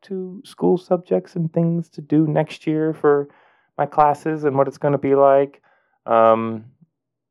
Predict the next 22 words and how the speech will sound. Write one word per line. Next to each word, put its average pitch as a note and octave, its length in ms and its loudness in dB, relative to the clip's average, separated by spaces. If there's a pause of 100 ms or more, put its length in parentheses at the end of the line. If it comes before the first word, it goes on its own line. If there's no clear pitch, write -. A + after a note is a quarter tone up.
but D3 120 2
I'm C#3+ 420 2
not G#2 180 -10
quite - 280 -16
there - 200 -10
yet. - 380 -10
So, F2+ 540 0 (360)
well, B2+ 180 2
I'm B2+ 180 -2
gonna A#2 120 0
enjoy G#2 340 2
our F#2 120 4
trip, F#2+ 420 -6 (400)
and G#2 80 -16
then G#2+ 120 -6
maybe G2+ 160 -2
when, F#2+ 240 -2 (100)
maybe G#2 220 -4
when F#2 160 -2
we F2+ 80 -6
get - 140 -8
back F2+ 380 0